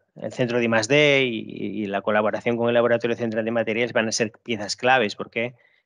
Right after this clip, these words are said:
tenemos que buscar, eh, bueno, pues componentes que se adapten a nuestro proceso de fabricación y nuestro equipamiento,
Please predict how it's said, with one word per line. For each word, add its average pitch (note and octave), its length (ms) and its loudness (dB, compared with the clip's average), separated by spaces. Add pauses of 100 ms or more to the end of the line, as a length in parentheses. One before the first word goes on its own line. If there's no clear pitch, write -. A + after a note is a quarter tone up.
tenemos A2 360 -2
que A#2+ 80 -2
buscar, A#2 680 0
eh, G2+ 440 -10 (320)
bueno, A2+ 160 0
pues - 160 -10
componentes A2+ 580 -2
que A#2+ 80 -6
se A#2 140 2
adapten A#2 280 2
a G2 60 -2
nuestro G2+ 260 -4
proceso A2 360 -8
de A2 120 -2
fabricación A2+ 540 -2
y A2+ 60 0
nuestro A2 260 -2
equipamiento, C3 720 2